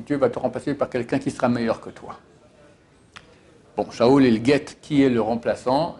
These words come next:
il veut pas. Et lorsqu'il a compris que ce serait le roi David, il a tout fait pour le tuer. Et le roi David s'est enfui, il a vécu dans des grottes, et cetera. Mais à l'époque,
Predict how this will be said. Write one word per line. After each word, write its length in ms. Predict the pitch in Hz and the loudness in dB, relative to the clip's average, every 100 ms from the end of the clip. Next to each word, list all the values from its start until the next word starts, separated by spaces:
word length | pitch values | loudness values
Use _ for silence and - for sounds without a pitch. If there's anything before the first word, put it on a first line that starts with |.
| - | -18
il 100 | 117 | -8
veut 140 | 123 120 | -6 0
pas. 300 | 185 - - _ _ _ | 0 0 -10 _ _ _
Et 60 | 113 | -4
lorsqu'il 340 | 127 - 120 | -4 0 -2
a 40 | |
compris 280 | 110 123 117 | 0 -4 -4
que 120 | 123 | -8
ce 20 | 120 | -4
serait 120 | 120 | 0
le 40 | |
roi 140 | 113 113 | 2 0
David, 420 | 107 120 175 165 | 0 2 0 0
il 120 | 110 | -6
a 80 | 104 | -6
tout 120 | - | -6
fait 140 | 135 135 | -6 -4
pour 160 | 127 | -4
le 100 | 120 | -6
tuer. 360 | 117 160 170 - - | -4 -2 -2 -6 -18
Et 80 | 87 | -14
le 80 | 82 | -8
roi 140 | 101 | -6
David 300 | 104 104 123 | -6 -6 -8
s'est 200 | - - | -10 -10
enfui, 280 | 80 - 175 | -10 -6 -2
il 60 | 139 | -2
a 60 | |
vécu 200 | 104 - | -2 -6
dans 140 | 113 98 | -6 -4
des 120 | 104 | -2
grottes, 260 | 127 147 123 | -2 -2 -4
et 60 | |
cetera. 440 | - - 73 76 - _ - - - _ _ _ _ _ - - _ - - - - - - - - - - - | -10 -8 -6 -8 -10 _ -10 -10 -14 _ _ _ _ _ -20 -20 _ -20 -20 -20 -20 -20 -20 -20 -20 -20 -20 0
Mais 100 | 135 | 4
à 20 | |
l'époque, 500 | 135 131 208 - - | 4 6 6 4 0